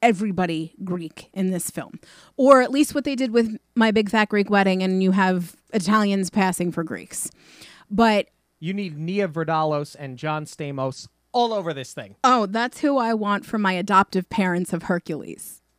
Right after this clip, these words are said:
Speaker 2: It would work.
Speaker 1: I'm saying,
Speaker 2: Yeah,
Speaker 1: right?
Speaker 2: it would work.
Speaker 1: Um,
Speaker 2: Then they talked about Ryan Reynolds playing Hercules, but I don't know that he can do the musical thing.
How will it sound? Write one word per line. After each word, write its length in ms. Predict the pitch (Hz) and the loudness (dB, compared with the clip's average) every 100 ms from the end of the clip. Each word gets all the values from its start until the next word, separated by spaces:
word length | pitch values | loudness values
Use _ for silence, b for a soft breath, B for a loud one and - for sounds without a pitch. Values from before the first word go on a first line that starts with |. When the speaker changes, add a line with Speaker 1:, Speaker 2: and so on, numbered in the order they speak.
| _ _ _ _ _ _ _ _ _ _ _ _ | _ _ _ _ _ _ _ _ _ _ _ _
Speaker 2:
It 80 | 160 | -12
would 160 | 151 139 | -10 -6
work. 360 | 147 127 - _ _ _ | -6 -6 -12 _ _ _
Speaker 1:
I'm 120 | - 196 | 0 4
saying, 480 | 233 269 190 180 - _ | 6 6 2 -2 -6 _
Speaker 2:
Yeah, 200 | 147 147 | -2 4
Speaker 1:
right? 100 | 247 | 4
Speaker 2:
it 20 | |
would 100 | 285 | 4
work. 360 | 143 131 - _ _ B B B B B _ | 0 -10 -12 _ _ B B B B B _
Speaker 1:
Um, 600 | 226 208 196 190 185 180 - | 8 8 8 4 0 -6 -4
Speaker 2:
Then 140 | 208 | -4
they 100 | 240 | -4
talked 240 | 220 202 190 | -4 -6 -4
about 220 | 170 160 | -8 -6
Ryan 400 | 165 165 139 135 | -6 -6 -10 -10
Reynolds 400 | 165 160 160 - | -8 -8 -10 -14
playing 340 | - 170 151 139 | -14 -12 -12 -12
Hercules, 680 | 151 - 151 147 139 143 - B B B B B B B B B _ _ _ _ - 165 | -14 -12 -14 -12 -12 -14 -14 B B B B B B B B B _ _ _ _ -12 -4
but 100 | 196 | -2
I 120 | 196 | -2
don't 180 | 214 202 | -4 -4
know 140 | 196 | -6
that 100 | 175 | -6
he 160 | 175 175 | -10 -12
can 220 | - 160 | -10 -6
do 140 | 165 | -4
the 80 | 151 | -4
musical 480 | 143 147 151 - 156 | -6 -6 -6 -10 -14
thing. 380 | - 165 156 156 | -12 -10 -10 -14